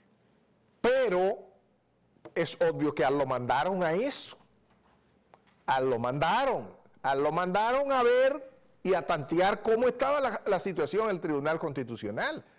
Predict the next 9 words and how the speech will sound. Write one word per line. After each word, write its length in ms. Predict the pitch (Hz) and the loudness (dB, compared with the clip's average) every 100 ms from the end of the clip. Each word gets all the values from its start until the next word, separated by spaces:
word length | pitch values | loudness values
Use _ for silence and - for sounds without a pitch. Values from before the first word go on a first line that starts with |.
| _ _ _ | _ _ _
para 240 | - 143 139 | 0 0 0
que 80 | |
el 80 | 139 | -2
Tribunal 480 | 131 131 131 175 185 | -2 -2 0 -2 -4
Constitucional 800 | - 185 175 165 180 202 190 190 | -6 -6 -4 -4 -2 -2 0 0
se 140 | 190 | -2
pro-, 240 | 143 147 127 - - | -2 -4 -4 -12 -18
se 180 | - 170 | -2 -2
pronunciara 1000 | 165 175 156 135 175 226 226 190 233 | 2 0 0 -2 0 2 2 0 -4